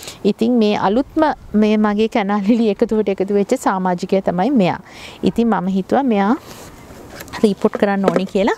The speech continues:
ඉතින් සාමාන්‍යයෙන් අපි රීපොට් කරනකොට මම මීට කලිනුත් මේක සඳහන් කරලා තියෙනවා. අපි ම-, අනිවාර්යයෙන්ම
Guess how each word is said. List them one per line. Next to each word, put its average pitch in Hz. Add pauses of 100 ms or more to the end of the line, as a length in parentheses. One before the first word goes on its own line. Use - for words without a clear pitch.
(380)
ඉතින් 330
සාමාන්‍යයෙන් 277
අපි 330
රීපොට් 262
කරනකොට 233 (360)
මම 220
මීට 220
කලිනුත් 214
මේක 254
සඳහන් 240
කරලා 202
තියෙනවා. 165 (480)
අපි -
ම-, 214 (280)
අනිවාර්යයෙන්ම 220